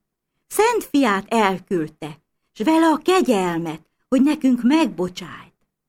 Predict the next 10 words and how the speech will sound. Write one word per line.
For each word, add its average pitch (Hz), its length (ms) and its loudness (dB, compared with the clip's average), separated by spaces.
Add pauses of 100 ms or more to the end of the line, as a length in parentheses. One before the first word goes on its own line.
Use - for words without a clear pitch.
(1000)
Beszennyezett 247 800 0
szívet 240 400 -2
tisztán 226 600 0
adja 185 340 -4
vissza, - 580 -12 (480)
csak 202 240 -10
azt 247 200 -12
neki 254 500 -2
add 143 300 -12
át. - 320 -20